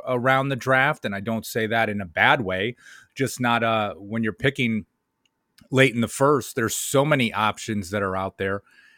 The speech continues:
It's a little bit tough for a fan base to, uh, to certainly zero in. But I think there are two areas that fans have at least focused most of their attention at this point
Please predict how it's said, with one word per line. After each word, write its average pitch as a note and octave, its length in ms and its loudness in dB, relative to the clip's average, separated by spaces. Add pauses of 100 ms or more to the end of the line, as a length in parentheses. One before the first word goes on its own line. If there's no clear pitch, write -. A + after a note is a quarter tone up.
(120)
It's A2+ 160 -4
a A#2+ 40 0
little C3 200 4
bit A#2 180 0
tough B2 260 2
for A#2 120 0
a G2+ 60 0
fan A#2 320 0
base A2 360 -2
to, G#2 220 -2
uh, F#2+ 280 -2
to G#2+ 120 -4
certainly A2 480 0
zero F#2+ 400 -2
in. E2+ 280 -2 (400)
But C3+ 100 6
I C#3 100 8
think G#3 220 4
there G3 140 8
are D3 60 6
two - 280 -2
areas B2+ 420 4
that A#2+ 140 -2
fans B2+ 440 2
have G#2 240 0 (840)
at C3 160 0
least D3+ 300 4
focused C3 400 2
most B2 440 4
of B2 100 0
their A2+ 180 6
attention G2 520 -2
at - 120 -12
this G2+ 160 -4
point F2+ 380 -10